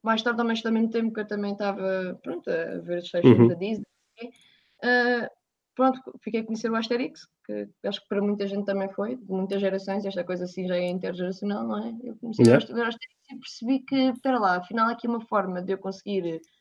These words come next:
Speaker 1: fazer personagens e cenários e contar histórias sem precisar,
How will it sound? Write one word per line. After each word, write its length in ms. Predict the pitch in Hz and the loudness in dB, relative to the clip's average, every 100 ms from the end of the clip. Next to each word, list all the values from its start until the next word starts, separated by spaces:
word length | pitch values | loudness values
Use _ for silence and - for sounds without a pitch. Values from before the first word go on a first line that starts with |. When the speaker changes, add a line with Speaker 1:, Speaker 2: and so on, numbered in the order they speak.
| _ - - | _ -18 -6
Speaker 1:
fazer 180 | 214 | -4
personagens 720 | 220 - 226 226 190 185 180 175 | -4 -2 0 2 2 0 -2 -4
e 420 | 165 160 160 160 | -6 -6 -8 -14
cenários 680 | - - 226 202 165 151 - | -10 0 2 2 -2 -4 -8
e 80 | 160 | -10
contar 360 | - 190 208 196 | -6 0 2 2
histórias 880 | - - 185 175 180 190 226 233 - | 0 0 2 2 2 0 0 -4 0
sem 280 | 254 254 254 | 4 4 2
precisar, 640 | - 240 220 196 170 | -10 -6 -2 0 0